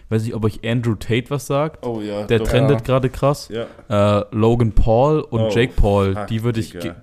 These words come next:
Speaker 1: mit denen würde ich gerne mal so eine Podcast-Folge
Speaker 2: Ah,
Speaker 1: machen.
Speaker 2: polarisierend, Digga, das ist zu polarisierend für mich, ich weiß nicht.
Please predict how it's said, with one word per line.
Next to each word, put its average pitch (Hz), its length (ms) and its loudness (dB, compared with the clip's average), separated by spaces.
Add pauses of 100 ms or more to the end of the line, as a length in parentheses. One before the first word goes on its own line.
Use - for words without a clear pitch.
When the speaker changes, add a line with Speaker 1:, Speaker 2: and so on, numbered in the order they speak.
Speaker 1:
mit 107 160 -6
denen 120 160 -2
würde 117 140 0
ich - 100 -12
gerne 117 220 -2
mal 107 160 0
so 98 80 -6
eine 98 80 -6
Podcast-Folge 110 600 -2
Speaker 2:
Ah, - 20 -4
Speaker 1:
machen. 92 120 -4
Speaker 2:
polarisierend, 123 680 0
Digga, 113 220 -4
das 113 160 -6
ist - 100 -14
zu 127 100 -10
polarisierend 117 640 -6
für 117 140 -14
mich, 110 240 -12
ich - 140 -20
weiß 110 300 -8
nicht. - 260 -16